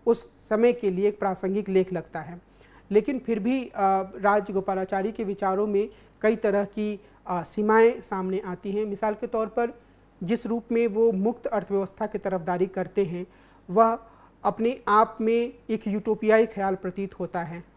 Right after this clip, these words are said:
और वो जिस रूप में कहते हैं कि संपत्तिशाली लोगों पर टैक्स ना लगाया जाए, बल्कि उनकी,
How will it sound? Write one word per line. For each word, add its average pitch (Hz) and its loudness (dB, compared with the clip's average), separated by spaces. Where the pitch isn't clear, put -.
और 214 6
वो 240 -2
जिस 247 -2
रूप 226 -2
में 220 4
कहते 214 0
हैं 214 0
कि 214 -4
संपत्तिशाली 208 0
लोगों 214 2
पर 226 -2
टैक्स 220 0
ना 220 4
लगाया 175 -2
जाए, 185 -4
बल्कि 240 0
उनकी, 247 0